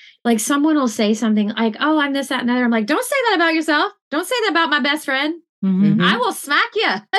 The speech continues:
Speaker 1: <laughs> You know?
Speaker 2: <laughs>
Speaker 1: And, but that has,
Speaker 3: Yeah.
Speaker 1: like, it, it kinda, like,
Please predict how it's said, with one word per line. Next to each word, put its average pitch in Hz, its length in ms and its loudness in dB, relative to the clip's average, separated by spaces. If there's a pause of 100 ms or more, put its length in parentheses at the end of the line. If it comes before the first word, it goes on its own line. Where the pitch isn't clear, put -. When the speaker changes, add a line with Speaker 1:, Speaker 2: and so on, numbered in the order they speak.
Speaker 1:
<laughs> 285 880 -2
You 339 120 2
know? 320 360 2
Speaker 2:
<laughs> - 60 -10
Speaker 1:
And, 294 320 -4 (320)
but - 200 -6
that 349 340 -2 (160)
has, 311 200 0
Speaker 3:
Yeah. 180 180 2
Speaker 1:
like, 262 180 -4 (180)
it, 311 160 -6 (320)
it - 220 -8
kinda, 320 220 -6 (200)
like, 240 340 -2